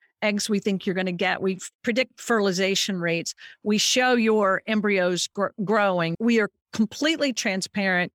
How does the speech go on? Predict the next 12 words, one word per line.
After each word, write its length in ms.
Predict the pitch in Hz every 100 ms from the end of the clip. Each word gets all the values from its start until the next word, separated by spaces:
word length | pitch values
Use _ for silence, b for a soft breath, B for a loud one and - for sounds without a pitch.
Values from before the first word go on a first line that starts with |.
| _ _ -
And 100 | 226
again, 260 | 220 277 247
when 100 | 214
you 80 |
go 200 | 202 262
into 160 | 247 214
the 100 | 196
clinics, 540 | - 254 226 - - -
it's, 120 | - 262
it's 220 | 240 247
not 220 | 269 240
white, 460 | 269 359 226 -